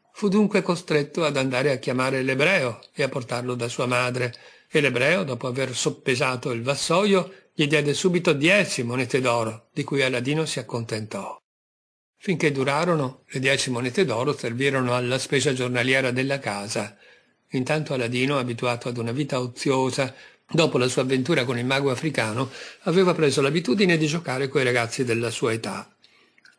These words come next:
Passava le giornate a passeggiare e a intrattenersi con persone con le quali aveva fatto conoscenza. A volte si tratteneva nelle botteghe dei ricchi mercanti, dove prestava attenzione ai discorsi della gente distinta che vi si fermava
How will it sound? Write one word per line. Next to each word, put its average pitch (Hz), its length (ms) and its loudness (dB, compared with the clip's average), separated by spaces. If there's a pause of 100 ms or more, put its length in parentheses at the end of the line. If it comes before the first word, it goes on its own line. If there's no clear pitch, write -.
Passava 127 380 0
le 120 100 0
giornate 131 480 -2
a 135 60 -4
passeggiare 135 840 -2
e 120 40 0
a 120 100 -2
intrattenersi 135 720 0
con 127 300 -2
persone 156 500 0
con 117 100 -2
le 117 100 -2
quali 131 220 -2
aveva 123 260 -2
fatto 123 320 -4
conoscenza. 107 880 -6 (760)
A 147 40 -6
volte 151 380 -2
si 131 140 -2
tratteneva 131 500 0
nelle 131 260 2
botteghe 135 460 2
dei 131 140 4
ricchi 135 260 0
mercanti, 135 840 -2
dove 127 240 0
prestava 123 440 0
attenzione 127 560 0
ai 120 160 0
discorsi 123 520 -2
della 127 220 0
gente 131 400 2
distinta 156 720 0
che 120 120 -4
vi 127 120 0
si 127 140 -2
fermava 120 600 0